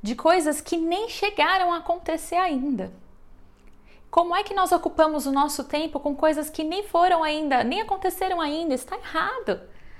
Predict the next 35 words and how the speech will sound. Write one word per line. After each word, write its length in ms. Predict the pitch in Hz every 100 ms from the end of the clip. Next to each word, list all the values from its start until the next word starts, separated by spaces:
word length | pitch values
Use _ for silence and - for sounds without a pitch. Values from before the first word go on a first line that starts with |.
| - -
Quando 240 | 311 330
nós 220 | 330 349
andamos 540 | 339 302 269 349 381 269
assim, 460 | 269 269 311 349
nós 240 | 311 285 269
não 460 | 262 311 320 370
conseguimos 840 | 381 381 - 349 262 277 285 285 311
ouvir 680 | 392 247 214 220 277 294
a 60 | 226
Deus. 440 | 180 180 180 180 - - - 269
E 80 |
veja, 340 | 254 330 285 240
aqui 220 | 247 330
não 180 | 349 320
é 80 | 349
uma 140 | 330
sugestão, 800 | - 226 247 - - 226 220 226 - - -
sabe? 260 | - 294 285
Não 160 | 302 330
é 60 |
um 140 | 330 302
texto 520 | - 269 302 302 247
de 120 | 240
autoajuda, 880 | 226 233 214 208 196 233 240 214 233
não 320 | 240 370 311
é. 240 | 277 330 - - -
Aqui 280 | 233 233 311
é 40 |
Bíblia. 680 | 311 202 254 320 311 214 190 - - - - 233
E 80 |
a 80 | 294
Bíblia, 680 | 240 190 262 349 262 208 -
ela 220 | 247 254 269
tem 220 | 269 262
poder. 920 | - - 330 220 220 214 214 214